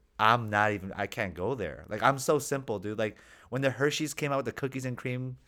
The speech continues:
bars, like, in, like, two thousand and three or something, man,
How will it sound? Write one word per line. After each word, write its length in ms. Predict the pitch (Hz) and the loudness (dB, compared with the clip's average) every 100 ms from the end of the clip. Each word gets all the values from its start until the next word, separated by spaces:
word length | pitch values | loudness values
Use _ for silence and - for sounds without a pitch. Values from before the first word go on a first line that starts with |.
| _ - | _ 4
bars, 400 | 107 113 123 117 | 6 6 4 0
like, 240 | 107 - | -2 -6
in, 100 | 113 | -6
like, 140 | 110 - | -4 -4
two 140 | 131 | -8
thousand 380 | 123 117 117 110 | -4 -2 -2 -4
and 140 | 98 | -6
three 220 | 110 113 | -4 -2
or 80 | 123 | -2
something, 460 | 127 131 143 147 143 _ - _ - | -4 -6 -6 -8 -10 _ -20 _ 0
man, 580 | 113 135 123 92 76 | 8 10 10 6 2